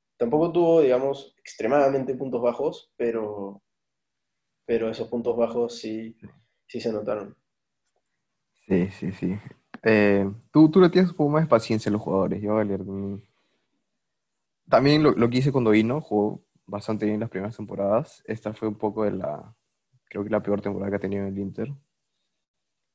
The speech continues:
Speaker 2: Y, y ahí le quiero también dar, como, como estábamos hablando, un poco de responsabilidad con Conte, no sé, leer bien los partidos, ¿no? No
Speaker 1: Sí.
Speaker 2: es, o sea, obviamente es culpa de Gal-, de Gaglio un poco por, por
Speaker 1: Por jugar mal, pero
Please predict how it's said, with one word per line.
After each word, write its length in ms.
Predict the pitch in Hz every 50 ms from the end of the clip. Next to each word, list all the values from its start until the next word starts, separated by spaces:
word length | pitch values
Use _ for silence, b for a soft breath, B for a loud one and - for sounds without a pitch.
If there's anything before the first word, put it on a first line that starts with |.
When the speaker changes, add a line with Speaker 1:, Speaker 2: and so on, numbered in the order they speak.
| _ -
Speaker 2:
Y, 680 | 120 117 113 107 104 104 104 101 95 78 - - _ _ _ _
y 300 | - - 107 107 104 - -
ahí 120 | 131 131 131
le 80 | 139 131
quiero 280 | 135 127 120 117 -
también 320 | - - 104 104 107 107 107
dar, 180 | 107 107 104
como, 260 | - 113 104 98 82 -
como 220 | - - 92 95
estábamos 300 | 107 117 110 113 117 117
hablando, 240 | 110 101 101 104 107
un 60 | 104
poco 240 | - 104 101 - 107
de 40 | 104
responsabilidad 600 | 107 107 - 110 110 - 92 - 85 95 101 101
con 180 | 101 - 95 90
Conte, 160 | - 76 71
no 100 | 80 95
sé, 160 | 101 - 104 101 -
leer 180 | 107 101 92
bien 120 | 90 85 98
los 80 | 113
partidos, 540 | - 92 90 - - 87 80 71 - - -
¿no? 160 | - 98 98
No 60 | 95 -
Speaker 1:
Sí. 60 | 131
Speaker 2:
es, 200 | 117 113 113 - -
o 60 | - 131
sea, 120 | 151 -
obviamente 240 | - - 131 - -
es 60 | 143
culpa 200 | - 156 139 - 143
de 80 | 123
Gal-, 320 | 113 - 123 120 127 120 -
de 160 | - 110 107
Gaglio 320 | 104 104 104 104 107 104
un 100 | 107 104
poco 280 | 104 101 98 - 95 98
por, 200 | - 95 82 110 110 113 - _ _ _ _
por 140 | _ - -
Speaker 1:
Por 80 | - -
jugar 240 | - 120 120 120
mal, 280 | 117 110 107 104 - - -
pero 340 | - - - - - -